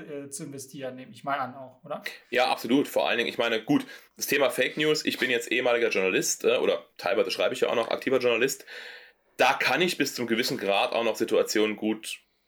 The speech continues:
Speaker 2: improvisieren, weil ich sie kenne. Aber wenn ich jetzt sage, ich mache ein Bildungsabenteuer, boah, keine Ahnung, bleibe beim Thema, äh,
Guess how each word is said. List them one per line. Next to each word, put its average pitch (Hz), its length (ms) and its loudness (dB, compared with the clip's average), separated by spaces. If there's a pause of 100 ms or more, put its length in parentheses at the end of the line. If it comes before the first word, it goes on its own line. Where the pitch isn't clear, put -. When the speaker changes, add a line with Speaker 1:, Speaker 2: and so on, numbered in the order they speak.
(240)
Speaker 2:
improvisieren, 92 680 -2
weil 90 140 2
ich 87 80 -4
sie 90 120 -2
kenne. 101 340 -2 (640)
Aber 117 200 4
wenn 117 100 2
ich 127 100 0
jetzt 120 160 0
sage, 127 280 4
ich - 180 -4
mache 113 260 -2
ein 117 220 -2
Bildungsabenteuer, 117 1300 0 (220)
boah, 73 360 0
keine 104 220 -2
Ahnung, 101 460 0
bleibe 107 460 0
beim 110 180 -2
Thema, 104 1040 2
äh, - 40 -20